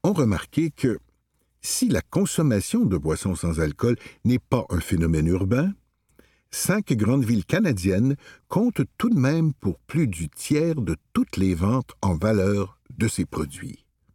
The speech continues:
À Montréal, c'est maintenant un marché de vingt-cinq millions de dollars, avec une croissance de onze pour cent calculée durant la dernière année.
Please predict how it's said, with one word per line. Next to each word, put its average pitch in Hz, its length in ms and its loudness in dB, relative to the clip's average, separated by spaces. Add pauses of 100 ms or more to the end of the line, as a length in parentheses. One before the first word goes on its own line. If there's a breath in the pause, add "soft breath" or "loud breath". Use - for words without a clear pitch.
(800 loud breath)
À - 80 -2
Montréal, 85 760 0 (680 loud breath)
c'est - 200 2
maintenant 180 480 0 (160)
un 95 120 2
marché 127 640 -2 (420)
de 104 140 -2
vingt-cinq 135 720 -2
millions 92 480 0
de 76 120 -4
dollars, - 680 -4 (400 soft breath)
avec 139 280 0
une 120 100 2
croissance 143 640 0
de 95 140 -2 (160)
onze 202 300 0
pour - 240 -4
cent 127 260 -2 (340 loud breath)
calculée 147 560 0
durant 127 420 0
la 90 120 2
dernière 90 480 0
année. 62 420 -8